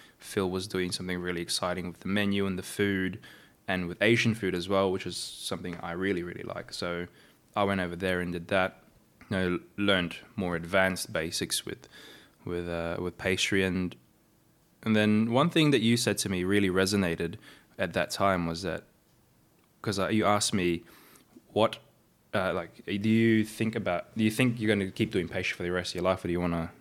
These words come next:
you know, do something else?" And I said, "Oh, you know, I don't know yet, blah, blah, blah, you know, little kid." Uh, you said, "Don't put all your eggs in one basket. You need to learn everything else, and then you make your choice." So then I decided to go do the savory side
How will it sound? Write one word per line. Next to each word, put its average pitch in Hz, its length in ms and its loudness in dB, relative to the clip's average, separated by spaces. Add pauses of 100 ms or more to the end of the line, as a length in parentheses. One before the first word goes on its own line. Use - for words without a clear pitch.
(140)
you - 140 -12
know, - 80 -10 (440)
do 98 120 -4
something 85 280 -4
else?" 90 200 -6
And 104 60 -6
I - 20 -6
said, 123 160 -8
"Oh, 131 160 -4
you 135 120 -4
know, 120 420 2
I 120 40 0
don't 120 160 -2
know 101 140 -4
yet, 98 400 -2
blah, 107 100 -4
blah, 104 100 -4
blah, 90 380 -4
you 92 100 -4
know, 92 200 -4
little 101 180 -8 (360)
kid." 87 380 -8 (720)
Uh, 104 60 2
you 104 200 6
said, 95 280 0
"Don't 120 200 2
put 135 120 0
all 110 120 2
your 95 120 2
eggs 95 180 0
in 92 80 -2
one 85 120 -2
basket. 92 420 -2
You 92 100 -6
need 98 160 2
to 95 100 -2
learn 85 200 0
everything 85 400 -6
else, 82 260 -6
and 87 100 -6
then 92 100 -2
you 90 80 -2
make 82 240 -6
your 82 120 -6
choice." - 500 -8 (540)
So 104 140 2
then 98 360 2 (560)
I 104 120 6
decided 90 460 2
to - 140 -6
go 87 280 2
do 87 140 2
the 85 60 0
savory 127 340 2
side - 400 -4